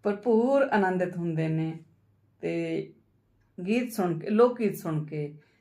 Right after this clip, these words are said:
ਸਾਨੂੰ ਸੋਹਣੇ ਸੋਹਣੇ ਕੰਪਲੀਮੈਂਟ ਕਰਦੇ ਨੇ, ਸਾਡਾ ਹੌਸਲਾ ਵਧਾਉਂਦੇ ਨੇ। ਅਸੀਂ ਫਿਰ ਹੌਸਲੇ ਦੀ ਬਦੌਲਤ, ਤੁਹਾਡੀ ਸ਼ਾਬਾਸ਼ੇ ਦੀ ਬਦੌਲਤ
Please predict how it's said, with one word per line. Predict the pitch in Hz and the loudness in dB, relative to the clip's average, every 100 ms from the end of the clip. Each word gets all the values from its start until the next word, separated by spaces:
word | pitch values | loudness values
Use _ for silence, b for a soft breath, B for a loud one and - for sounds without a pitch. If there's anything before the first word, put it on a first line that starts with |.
| b | b
ਸਾਨੂੰ | - 170 165 165 | -10 -6 -6 -6
ਸੋਹਣੇ | 214 240 | -4 -2
ਸੋਹਣੇ | 226 - 185 185 | -2 -6 -8 -8
ਕੰਪਲੀਮੈਂਟ | 185 196 202 175 160 156 | -6 -4 -4 -4 -6 -6
ਕਰਦੇ | - 156 160 160 | -6 -8 -6 -6
ਨੇ, | 160 | -6
ਸਾਡਾ | 160 165 156 160 | -8 -8 -6 -4
ਹੌਸਲਾ | 175 185 202 175 | -4 -6 -2 -2
ਵਧਾਉਂਦੇ | 156 170 156 147 | 0 -2 -2 -2
ਨੇ। | 147 147 147 - b b b b b b b - 220 | -2 -4 -6 -10 b b b b b b b 6 8
ਅਸੀਂ | 214 262 247 | 8 4 2
ਫਿਰ | 240 277 262 | 8 8 8
ਹੌਸਲੇ | 226 220 214 220 220 | 2 0 0 2 2
ਦੀ | 202 | 2
ਬਦੌਲਤ, | 175 165 160 156 151 - _ _ _ _ _ - | 0 2 2 2 -2 -14 _ _ _ _ _ 2
ਤੁਹਾਡੀ | 226 185 185 190 | 2 4 2 0
ਸ਼ਾਬਾਸ਼ੇ | 185 185 180 226 220 202 | 2 4 4 2 2 0
ਦੀ | 180 | 0
ਬਦੌਲਤ | 160 156 156 151 147 - | -4 -2 0 0 -4 -8